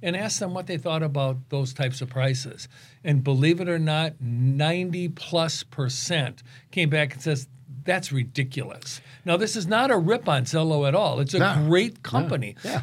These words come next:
Speaker 1: but it's not a pricing your house type of company.
Speaker 2: It,
Speaker 1: All right?
Speaker 2: it sounds more like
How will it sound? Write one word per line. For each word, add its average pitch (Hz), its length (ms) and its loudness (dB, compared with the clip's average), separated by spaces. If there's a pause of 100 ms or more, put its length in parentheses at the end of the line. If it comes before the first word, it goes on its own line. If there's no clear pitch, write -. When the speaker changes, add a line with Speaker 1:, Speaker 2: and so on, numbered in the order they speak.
(140)
Speaker 1:
but 170 160 4
it's 175 240 -2
not 170 440 2
a 139 140 -2
pricing 196 720 -2
your 160 220 2
house 220 560 -2
type 117 300 -8
of - 160 -16
company. - 500 -14 (400)
Speaker 2:
It, 123 80 2
Speaker 1:
All 123 60 2
right? 123 280 4 (160)
Speaker 2:
it 131 140 -6
sounds 175 420 0
more 120 220 2
like 107 280 2